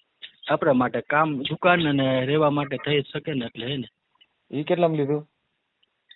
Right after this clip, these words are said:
Speaker 1: ઈ ચૌદ લાખમાં લીધું.
Speaker 2: ચૌદ લાખમાં છે.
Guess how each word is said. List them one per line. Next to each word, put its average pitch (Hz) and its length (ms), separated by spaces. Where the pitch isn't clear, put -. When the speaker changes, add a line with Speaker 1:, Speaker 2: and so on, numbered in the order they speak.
Speaker 1:
ઈ 127 80
ચૌદ 151 320
લાખમાં 120 340
લીધું. - 460
Speaker 2:
ચૌદ 127 260
લાખમાં 101 320
છે. 104 220